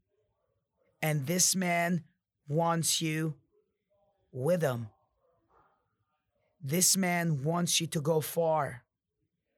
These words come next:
This man truly cares. It's not tr-, it's not me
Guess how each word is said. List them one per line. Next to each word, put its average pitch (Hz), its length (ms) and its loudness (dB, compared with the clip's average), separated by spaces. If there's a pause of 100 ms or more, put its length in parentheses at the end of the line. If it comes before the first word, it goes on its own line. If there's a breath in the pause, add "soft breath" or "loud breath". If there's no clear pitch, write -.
(480)
This 156 300 2
man 175 480 0 (180)
truly 175 760 -2 (200)
cares. 156 720 0 (2750)
It's - 220 0
not 185 220 -2
tr-, - 260 -4
it's - 240 0
not 190 200 -2
me 185 380 -2